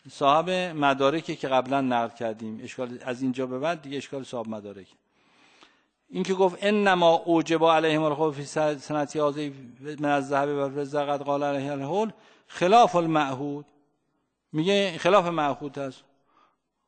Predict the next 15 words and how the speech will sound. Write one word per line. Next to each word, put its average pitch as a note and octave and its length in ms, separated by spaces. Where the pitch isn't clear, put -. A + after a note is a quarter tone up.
حول G3 400
سال F#3 560
در D3 220
ز-، C3 300
طلا C#3+ 320
و C#3+ 80
نقره D#3 560
مال D3+ 160
زکاته، D3+ 680
مال C3 200
خمس G3+ 440
نیست. C3+ 320
ایشون F3+ 220
میگه E3+ 380
ز-، C3+ 140